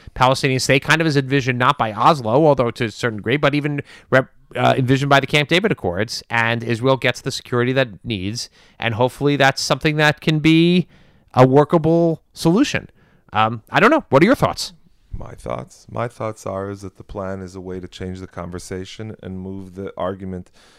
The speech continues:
Speaker 2: to one that favors Israelis more in, uh, public sphere and private sphere. And I don't think the plan is ever gonna see the light of day, but I think it's
Speaker 1: Well,
Speaker 2: a
Speaker 1: it's
Speaker 2: good
Speaker 1: seen the light of day. You mean it won't be implemented?
Speaker 2: No,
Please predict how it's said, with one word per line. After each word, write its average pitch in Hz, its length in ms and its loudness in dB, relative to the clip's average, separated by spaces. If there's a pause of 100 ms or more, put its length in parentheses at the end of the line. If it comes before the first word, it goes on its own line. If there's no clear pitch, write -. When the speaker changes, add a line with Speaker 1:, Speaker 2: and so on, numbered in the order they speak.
(140)
Speaker 2:
to - 140 -14
one 95 300 -4
that - 240 -12
favors 92 380 -8
Israelis 90 600 -8
more 90 360 -8 (260)
in, 82 280 -12
uh, 78 380 -12
public 95 320 -10
sphere 92 260 -10
and 90 80 -8
private 85 300 -8
sphere. 90 340 -12 (560)
And 95 280 -10
I 92 80 -8
don't 98 340 -8
think 90 220 -14
the 90 80 -14
plan 85 340 -10
is 82 180 -14
ever 85 220 -10
gonna 82 180 -12
see - 140 -16
the 82 80 -12
light 82 180 -8
of 80 80 -14
day, 120 300 -6
but 113 160 -12
I 82 60 -10
think - 180 -20
it's - 100 -20
Speaker 1:
Well, 170 120 6
Speaker 2:
a - 20 6
Speaker 1:
it's - 80 2
Speaker 2:
good - 40 0
Speaker 1:
seen 190 120 6
the 156 60 6
light 120 180 6
of 101 80 -8
day. 139 360 2
You 107 80 -8
mean 113 180 -6
it 104 120 -8
won't 117 240 -4
be 117 120 -2
implemented? 95 560 -8
Speaker 2:
No, 135 160 -10